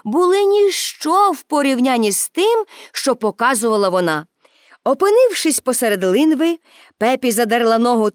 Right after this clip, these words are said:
так високо, що носок її великого черевика дашком завис над головою.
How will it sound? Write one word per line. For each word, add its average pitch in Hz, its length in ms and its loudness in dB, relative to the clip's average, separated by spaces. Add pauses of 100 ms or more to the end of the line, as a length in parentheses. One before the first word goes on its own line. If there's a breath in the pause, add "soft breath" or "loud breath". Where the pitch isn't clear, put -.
(100)
так 302 400 -2
високо, 415 680 0 (240 loud breath)
що - 220 -4
носок 254 380 -2
її 254 140 0
великого 254 480 0
черевика 220 580 0
дашком 285 600 0
завис 220 460 -2
над 285 180 -2
головою. 185 680 0